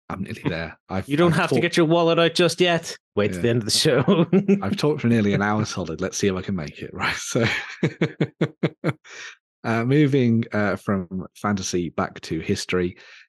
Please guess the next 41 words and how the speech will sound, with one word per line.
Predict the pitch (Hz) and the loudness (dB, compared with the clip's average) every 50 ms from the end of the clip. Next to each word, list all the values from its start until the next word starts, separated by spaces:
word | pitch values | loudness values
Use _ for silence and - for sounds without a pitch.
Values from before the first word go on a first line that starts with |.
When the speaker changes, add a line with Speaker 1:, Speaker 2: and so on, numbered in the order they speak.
| _ _ - | _ _ -10
Speaker 1:
um, | 78 85 87 87 85 87 85 85 | -6 -6 -4 -4 -4 -6 -6 -6
we're | 90 | -6
gonna | 87 92 90 | -4 -4 -4
be | 85 90 | -4 -4
looking | 87 87 85 - 87 82 | -4 -4 -6 -6 -8 -8
at | 82 | -6
what | 90 87 - | -8 -8 -8
Futsal | - - 113 104 - - - 92 | -6 -6 -6 -6 -4 -4 -4 -4
Miniatures | 92 90 76 - - - | -4 -4 -6 -8 -8 -6
and | 92 92 | -6 -4
Games | 92 98 95 95 95 98 - | -2 0 0 0 -2 -4 -6
and | - 98 95 | -6 -6 -4
also | 98 104 - - 90 90 | -4 -4 -4 -6 -8 -6
Warhost | 90 95 98 98 95 - 113 107 113 - - - - - | -2 -2 0 0 0 -2 -4 -4 -4 -8 -12 -18 -16 -18
have | 98 - | -18 -14
put | - - - | -14 -16 -16
together. | - - 98 98 107 120 127 _ _ - - | -10 -6 -6 -4 -4 -6 -8 _ _ -10 -6
Um, | 92 95 92 95 95 95 95 95 - - | -4 -4 -2 -2 -2 -4 -4 -6 -6 -8
so | - - 104 98 98 95 95 92 80 - | -6 -4 -2 -2 0 0 -2 -2 -2 -2
Gangs | - 113 117 117 110 - | -2 0 2 0 0 0
of | 113 101 | 0 0
Rome | 107 110 110 117 131 147 170 185 180 - _ - - - - - - - - - _ _ _ - | 2 2 2 4 4 4 4 4 4 2 _ -20 -20 -20 -20 -20 -20 -20 -20 -20 _ _ _ -12
is | - 98 - - | -12 -12 -10 -8
there, | - 90 87 85 85 85 - - - | -8 -6 -6 -4 -6 -6 -6 -8 -10
is, | 90 - - - | -12 -12 -12 -10
is | - - - | -10 -10 -10
coming | - - - 117 107 | -8 -4 -2 0 0
back | 98 107 - | 0 -2 -6
to | - | -6
the | 107 | -10
tabletop | - - 107 101 101 - 113 98 - - | -6 -4 -4 -4 -2 -2 -4 -4 -4 -4
with | 101 95 90 | -8 -6 -6
a | 90 92 | -4 -6
new | 95 92 98 98 98 98 | -4 -2 0 0 -2 -2
Kickstarter. | 98 - 113 - - - - 101 101 95 - 107 98 | -2 -4 -6 -4 -4 -4 -4 -4 -4 -2 -4 -6 -6
So | - - 101 | -4 -4 -4
this | 110 110 - | -4 -4 -6
is | 107 98 - | -8 -8 -6
their | - 98 95 92 | -4 -4 -4 -4
twenty-eight | - - - 120 110 - 104 92 95 | -4 -4 -4 -4 -2 -2 -4 -4 -4
mil | 101 98 92 | -4 -6 -6